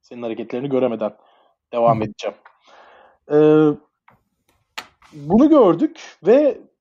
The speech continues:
Speaker 1: genel olarak yani çok kısa bir sürede herhalde bir beş dakika içerisinde falan bize şunu gösterdi film. Hiçbir şeyden heyecanlanmayan bir adam.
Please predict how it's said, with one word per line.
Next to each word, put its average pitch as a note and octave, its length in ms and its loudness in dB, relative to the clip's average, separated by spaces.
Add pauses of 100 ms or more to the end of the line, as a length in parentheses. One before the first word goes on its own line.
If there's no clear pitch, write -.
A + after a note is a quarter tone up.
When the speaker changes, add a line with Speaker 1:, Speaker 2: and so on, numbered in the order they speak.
(340)
Speaker 1:
genel D#3+ 260 0
olarak G#3 540 -2
yani C3 360 -6
çok G#3+ 220 -12
kısa - 240 -10
bir G#3 60 -10
sürede C3+ 320 -6
herhalde C#3+ 300 -2
bir C#3+ 120 -12
beş F3 260 -4
dakika C#3 240 -14
içerisinde C3 500 -14
falan G3 360 -2
bize G#3+ 160 -6
şunu C4 220 -8
gösterdi A#2 760 -8 (180)
film. E4 360 -18 (800)
Hiçbir - 360 -8
şeyden G#3+ 340 0
heyecanlanmayan F3+ 800 -2
bir E3+ 100 0
adam. C3 220 -4